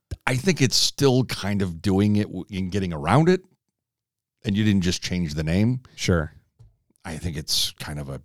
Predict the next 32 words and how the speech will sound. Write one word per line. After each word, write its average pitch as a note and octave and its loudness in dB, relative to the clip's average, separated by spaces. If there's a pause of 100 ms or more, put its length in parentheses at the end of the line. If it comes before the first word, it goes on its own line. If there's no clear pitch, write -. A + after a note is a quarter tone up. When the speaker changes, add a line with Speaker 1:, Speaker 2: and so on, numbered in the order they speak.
Speaker 1:
chicken C2 -10
shit - -12
way C#2 -10
to B1 -10
do E2 -6
it. E2 -6
Speaker 2:
You B2 2
Speaker 1:
But B2 -2
Speaker 2:
think F#3+ 0
so? D4 -4
Speaker 1:
Yeah, B3 -6
I F3+ 0
think E2 -6
so. - -10 (840)
If C3 2
the C#3+ 6
family C4 6
doesn't B2+ 6
want G#2+ 2
you G2 2
to F2 2
use G2+ 4
it, D#3 4 (540)
I A2+ 4
think A#2 4
you G2 2
honor D#2+ -2
their C#2+ -8
wishes. - -10 (1800)
Don't G2+ 0
you? E3+ 0 (360)
Speaker 2:
<sighs> - -18